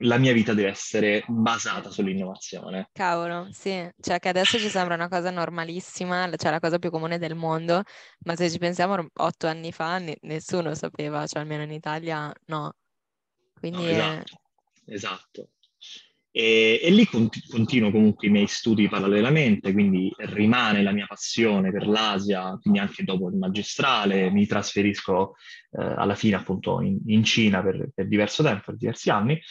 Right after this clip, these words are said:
Speaker 1: e, eh, e lì però continuo appunto parallelamente la, il fattore innovazione dal punto di vista magari dell'ecosistema startup. Quindi,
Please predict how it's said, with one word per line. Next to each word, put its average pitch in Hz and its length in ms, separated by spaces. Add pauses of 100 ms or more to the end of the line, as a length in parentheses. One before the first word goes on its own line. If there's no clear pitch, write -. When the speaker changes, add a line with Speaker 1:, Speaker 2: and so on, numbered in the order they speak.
(460)
Speaker 1:
e, 123 320
eh, 110 420
e 202 60
lì 147 200
però 120 220
continuo 117 380
appunto 107 280
parallelamente 104 640
la, 92 540
il 110 120
fattore 110 420
innovazione 92 920
dal 120 380
punto 135 260
di 131 60
vista 117 320
magari 104 480
dell'ecosistema 104 640
startup. - 720
Quindi, 101 520